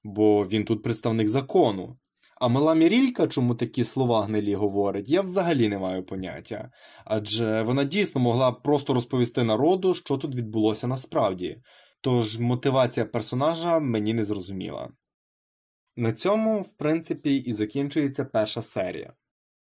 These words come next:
Для тих, хто не знає, е, розповім ще про певні загадки, які так і не показалися в серії, та які мають вплив чи значення на перебіг серії. Отже,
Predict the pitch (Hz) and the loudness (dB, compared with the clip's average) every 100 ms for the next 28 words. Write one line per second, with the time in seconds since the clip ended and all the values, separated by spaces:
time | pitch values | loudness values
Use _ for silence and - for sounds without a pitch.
0 | _ - 127 139 247 240 - 202 190 214 | _ -4 0 2 2 0 0 0 0 -2
1 | 262 247 156 110 - - 123 123 127 143 | 0 2 2 0 -4 -2 0 2 2 0
2 | - 180 196 247 226 - 196 196 165 185 | 0 -2 0 -2 -2 0 0 0 -2 0
3 | 185 180 180 160 170 131 113 - - 104 | 0 2 0 2 2 2 0 -4 -2 2
4 | 110 107 - 170 170 156 156 143 139 160 | 2 0 0 0 2 0 0 -2 -2 -2
5 | 139 143 110 104 110 - 196 214 185 113 | 0 2 2 -2 -8 -4 0 0 0 0
6 | 104 101 - - _ 143 131 127 123 123 | 2 0 -6 -20 _ 0 2 2 2 0
7 | - 156 143 139 135 135 123 - - 143 | 2 2 4 2 2 2 0 -4 -4 0
8 | 160 196 196 - 117 120 131 135 - 127 | 2 2 0 -2 -2 0 -2 -2 -6 -4
9 | 123 120 113 113 110 110 - 139 123 95 | -2 -2 -2 0 2 0 0 -2 -2 -4
10 | - - 101 92 64 - - _ _ _ | -10 -8 -6 -6 -8 -10 -12 _ _ _
11 | 139 123 101 98 101 87 | 2 2 2 -2 0 -2